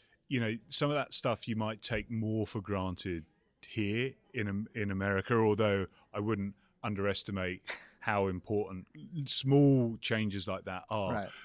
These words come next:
Speaker 1: But in other parts of the world, that can be really discontinuous. You know, almost all advertising there will have a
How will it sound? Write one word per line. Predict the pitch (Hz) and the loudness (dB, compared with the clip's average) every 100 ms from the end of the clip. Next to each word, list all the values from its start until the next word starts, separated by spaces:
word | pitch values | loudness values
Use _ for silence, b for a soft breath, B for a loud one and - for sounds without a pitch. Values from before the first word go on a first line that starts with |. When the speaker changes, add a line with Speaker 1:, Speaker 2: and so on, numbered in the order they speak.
| B | B
Speaker 1:
But | 131 | -6
in | 120 | 0
other | 135 165 | 2 2
parts | - 104 92 - | 0 0 0 -4
of | 87 | -8
the | 87 | -8
world, | 90 82 80 80 _ b b b | -6 -6 -8 -10 _ b b b
that | 131 - | -6 -6
can | 135 | -6
be | 104 | -4
really | 98 95 104 117 117 95 | -4 -4 0 2 2 0
discontinuous. | 135 110 - - - 110 104 87 78 - - | -4 -4 -4 -4 -6 -2 -2 -4 -8 -10 -6
You | 117 | -2
know, | 117 90 - | 0 -2 0
almost | 143 139 123 107 - - _ _ _ | 2 4 4 2 -2 -12 _ _ _
all | - 233 202 | -2 4 6
advertising | 117 92 101 - 92 87 90 80 - b b | 6 2 -4 -2 -2 -2 -4 -10 -12 b b
there | 117 101 87 80 b b | 2 2 0 -6 b b
will | 110 | -4
have | 113 101 92 87 - | 0 0 -2 -4 -4
a | 120 95 87 | -2 0 -2